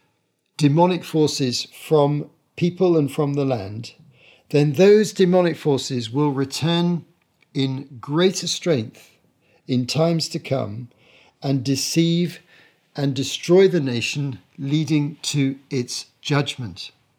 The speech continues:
The good works that Jesus has done won't have any lasting impact on the nation unless faith follows. Well, we've heard this message before.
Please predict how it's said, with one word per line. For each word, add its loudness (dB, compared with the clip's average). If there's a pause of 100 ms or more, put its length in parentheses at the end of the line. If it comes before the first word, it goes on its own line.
The -4
good 0
works 2
that -6
Jesus -4
has -6
done -8 (640)
won't 4
have -2
any 2
lasting -2
impact -4
on -4
the -4
nation -6
unless -2 (280)
faith 0
follows. 0 (840)
Well, -2
we've 0 (280)
heard 2
this -2
message -4
before. -4